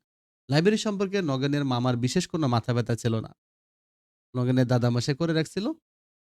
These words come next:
দাদামশাই মানে এখানে নগেনের নানা আর কি, হ্যাঁ? আমরা হিন্দু দাকে দাদামশাই বলে। লাইব্রেরি সম্পর্কে নগেনের মামার বিশেষ কোনো মাথা ব্যথা ছিল না। তার আমলে গত তিরিশ বছরের মধ্যে লাইব্রেরির পিছনে একটা পয়সাও খরচ হয়েছে কিনা সন্দেহ।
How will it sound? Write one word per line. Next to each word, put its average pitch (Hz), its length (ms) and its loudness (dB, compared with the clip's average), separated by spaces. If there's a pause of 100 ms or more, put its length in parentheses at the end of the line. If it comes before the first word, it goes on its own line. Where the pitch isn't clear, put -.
(160)
দাদামশাই 214 360 6
মানে 143 200 6
এখানে 147 360 6 (420)
নগেনের 127 500 4
নানা 135 260 4
আর 113 120 4
কি, 113 160 -8 (220)
হ্যাঁ? 269 220 -2
আমরা 123 320 0 (540)
হিন্দু 147 180 6
দাকে 131 280 6
দাদামশাই 123 540 4
বলে। 113 240 -2 (1000)
লাইব্রেরি 165 280 8
সম্পর্কে 226 340 4
নগেনের 165 360 6
মামার 147 320 4
বিশেষ 127 280 0
কোনো 147 180 0
মাথা 127 240 2
ব্যথা 120 200 0
ছিল 113 200 -4
না। 110 140 -10 (580)
তার 135 180 4
আমলে 135 300 4
গত 127 260 2
তিরিশ 175 380 4
বছরের 143 400 4
মধ্যে 131 400 0 (380)
লাইব্রেরির 135 480 4
পিছনে 135 320 0
একটা 151 260 -2
পয়সাও 131 340 0
খরচ 135 300 0
হয়েছে 120 240 0
কিনা 117 200 -2
সন্দেহ। 110 360 -4